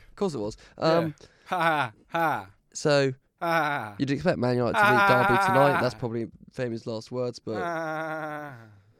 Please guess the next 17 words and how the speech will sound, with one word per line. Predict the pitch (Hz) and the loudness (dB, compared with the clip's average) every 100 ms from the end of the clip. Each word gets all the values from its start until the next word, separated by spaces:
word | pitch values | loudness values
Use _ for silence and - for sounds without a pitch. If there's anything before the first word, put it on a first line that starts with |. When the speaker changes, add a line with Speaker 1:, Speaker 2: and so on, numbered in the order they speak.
| _ _ _ - | _ _ _ -16
Speaker 2:
ha, | 123 101 | -14 -16
ha. | 95 104 | -20 -10
Speaker 1:
lowest | 139 156 165 160 | 0 4 4 2
ranked | 165 143 - | 0 0 -2
team, | 151 143 135 131 - - - - | 0 0 0 -4 -10 -18 -18 -4
the, | 139 | -4
all | - 175 | 0 -2
Premier | 165 185 175 | 0 -2 0
League | 139 127 | -2 -2
teams, | 143 160 190 - _ | -4 -4 -8 -18 _
bar | 131 123 120 | -2 0 -4
Speaker 2:
Yeah. | 127 | -4
Speaker 1:
Derby, | 127 120 127 151 165 | -2 -2 -2 -6 -8
if | 123 - | -10 -8
they | 120 | -10
get | 120 - | -10 -10
through. | 123 131 | -8 -8